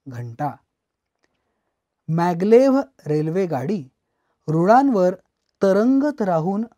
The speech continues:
वेगाने जावी यासाठी शक्तिशाली विद्युत चुंबकाचा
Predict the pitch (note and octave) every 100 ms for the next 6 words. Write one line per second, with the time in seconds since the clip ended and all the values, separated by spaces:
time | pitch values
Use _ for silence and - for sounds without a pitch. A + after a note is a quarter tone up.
0 | - C3+ B2+ C#3 D3 E3+ G#3+ C4+ C4+ E3
1 | C#3+ E3+ F3+ A#2 _ _ _ _ _ _
2 | A2+ A2+ E3 A3+ C3 - A#2+ F3+ C4 _
3 | _ _ _ - - G#3+ _ - C#4 A3
4 | G3 G3 F#3 C3 B2 _ - B2 C#3 D3
5 | D3 E3 A#3 C4+ - - C#3+ C#3 E3 A3
6 | B2+ A#2+ B2+ D#3+